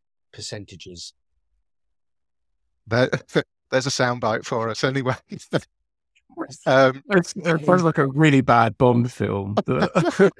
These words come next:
Speaker 3: <laughs> hasn't released yet.
Speaker 1: Yeah, don't worry about the plot. We'll work that out later.
Speaker 2: <laughs>
Speaker 3: Well, thank you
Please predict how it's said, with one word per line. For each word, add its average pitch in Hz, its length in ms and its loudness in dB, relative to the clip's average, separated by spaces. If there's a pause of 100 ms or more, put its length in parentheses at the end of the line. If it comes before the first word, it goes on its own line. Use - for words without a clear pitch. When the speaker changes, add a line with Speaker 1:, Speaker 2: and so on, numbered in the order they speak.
Speaker 3:
<laughs> - 140 -20
hasn't 165 440 0
released 170 720 0
yet. 175 500 0 (4000)
Speaker 1:
Yeah, 117 300 -8
don't 220 160 0
worry 190 200 2
about 143 220 -6
the 113 60 -20
plot. 143 380 -4
We'll 151 100 -6
work 151 240 -4
that 135 260 -2
out - 80 2
later. 165 1300 -4
Speaker 2:
<laughs> - 100 -20 (840)
Speaker 3:
Well, 92 440 2
thank 117 320 -4
you 117 100 -6